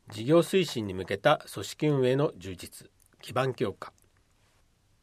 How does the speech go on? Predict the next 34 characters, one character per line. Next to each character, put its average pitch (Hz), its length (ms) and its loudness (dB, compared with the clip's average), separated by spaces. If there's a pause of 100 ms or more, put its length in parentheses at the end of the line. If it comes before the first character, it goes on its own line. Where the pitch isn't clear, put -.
(240)
事 175 120 0
業 180 180 10
の 104 80 2
推 123 220 0
進 117 200 -4
に 110 100 -4
向 101 100 -6
け 101 120 -4
て、 - 340 -4
そ - 160 -6
の 135 100 0
基 - 60 -6
礎 202 160 6
と 165 120 6
な 110 120 4
る 85 180 -6 (220)
組 120 120 -6
織 - 220 0
運 170 220 6
営 113 80 4
の 110 160 -2
充 127 180 -2
実 139 200 -8
強 143 200 0
化 131 120 2
に 151 140 0
取 117 180 -2
り 113 40 -8
組 117 140 -6
む 104 60 -4
と 92 100 -14
と 147 120 -4
も 135 140 2
に、 90 200 -10